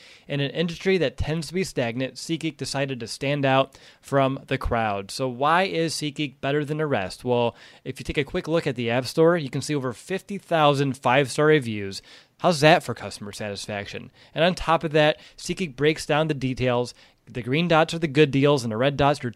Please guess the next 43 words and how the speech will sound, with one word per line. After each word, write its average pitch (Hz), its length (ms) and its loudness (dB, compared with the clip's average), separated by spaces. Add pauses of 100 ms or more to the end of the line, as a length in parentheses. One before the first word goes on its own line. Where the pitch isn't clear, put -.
simply 190 400 -4
the 127 240 -4 (140)
tickets 156 280 0
that 135 80 0
are 120 80 2
just 139 260 0
overpriced. 127 760 2
And, 135 100 -2
of 127 120 -4
course, 170 380 4
every 170 240 2
purchase 151 460 2
on 120 120 0
SeatGeek 135 380 -2 (340)
is - 160 -4
fully 220 240 10
guaranteed, 151 540 4
so - 80 -4
you - 40 -8
can 110 120 -4
shop 139 220 6
for 135 100 -2
tickets 131 260 -2
with - 200 -8
confidence. 139 560 2 (300)
And 147 120 -4
as 160 100 0
you 165 80 0
know, 139 400 2
us 143 200 0
here 170 80 -2
at 151 40 -2
the 131 60 -10
Chicago 131 380 0
Audible, 127 340 4
we 135 120 0
use 139 340 -2
the 117 60 -8
SeatGeek 127 340 -8
apps 123 220 -8
on 110 60 -8
our 120 220 4
phone, 127 400 4